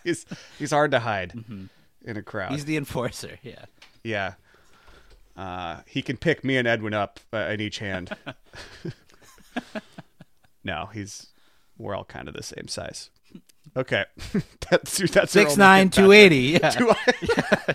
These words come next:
Speaker 2: yeah.
Speaker 1: We're all kind of the same
Speaker 2: Yeah.
Speaker 1: size.
Speaker 2: Mm-hmm.
Speaker 1: Yep. Just giant. All right, let's move on here, uh, to a voicemail from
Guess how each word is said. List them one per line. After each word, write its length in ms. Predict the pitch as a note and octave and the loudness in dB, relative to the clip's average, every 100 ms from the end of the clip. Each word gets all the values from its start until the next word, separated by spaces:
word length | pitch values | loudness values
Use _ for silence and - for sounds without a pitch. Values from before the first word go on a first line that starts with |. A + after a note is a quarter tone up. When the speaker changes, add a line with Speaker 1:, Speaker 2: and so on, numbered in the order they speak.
| - | -2
Speaker 2:
yeah. 220 | F3 D3+ | 0 2
Speaker 1:
We're 80 | D3+ | 2
all 200 | E3 F#3 | 2 0
kind 300 | - G3+ F#3+ | -2 2 4
of 80 | F#3 | 2
the 60 | |
same 220 | F3+ G3 F3 | 0 -2 -4
Speaker 2:
Yeah. 80 | - | -6
Speaker 1:
size. 720 | - C3 C3 A#2 - - B2 - | -8 -4 -4 -4 -8 -12 -14 -12
Speaker 2:
Mm-hmm. 100 | G#2+ G#2 _ _ _ _ - - - - _ _ | -16 -18 _ _ _ _ -20 -20 -20 -20 _ _
Speaker 1:
Yep. 220 | A#2+ G#2 - _ _ _ - | -10 -10 -10 _ _ _ -12
Just 420 | - - - - | -10 -10 -16 -16
giant. 420 | - - F#2+ F2+ - - - | -14 -12 -10 -12 -16 -14 -2
All 60 | C#3 | 0
right, 140 | A2 - | 0 0
let's 240 | C#3 - | -2 0
move 220 | C3+ B2 | -2 -2
on 260 | A2+ G2+ G2 | -2 -4 -6
here, 380 | G#2 G2 F#2+ - - | -8 -8 -10 -12 -8
uh, 400 | G2 F#2+ F#2+ F#2 | -6 -4 -4 -6
to 460 | - - G2 F#2+ F#2 | -10 -12 -10 -8 -10
a 300 | - F#2+ F#2 - _ _ _ _ _ _ _ _ _ | -10 -10 -8 -10 _ _ _ _ _ _ _ _ _
voicemail 460 | G2+ G#2 - F#2+ F2+ | -18 -16 -16 -16 -16
from 220 | - F#2+ | -20 -20